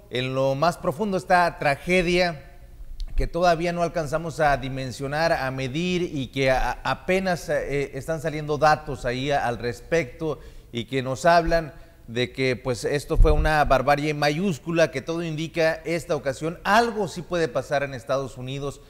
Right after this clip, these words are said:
para finalmente poner un freno a las armas.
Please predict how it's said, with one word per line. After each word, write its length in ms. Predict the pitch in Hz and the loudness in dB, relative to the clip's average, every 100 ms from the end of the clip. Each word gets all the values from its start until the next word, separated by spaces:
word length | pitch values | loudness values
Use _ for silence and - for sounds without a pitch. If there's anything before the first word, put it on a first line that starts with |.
| - - - | -20 -20 -4
para 220 | 120 117 | 0 2
finalmente 720 | 113 123 139 139 139 139 117 139 | 0 0 0 0 -4 -6 -4 -6
poner 720 | 120 123 135 139 - - - | -4 0 2 2 -2 -20 -14
un 200 | 120 131 | -8 -8
freno 460 | - 139 139 139 135 | -2 0 0 0 0
a 120 | 123 | 0
las 280 | 127 123 - | 2 2 4
armas. 560 | 165 175 170 165 160 | 4 4 2 -2 -2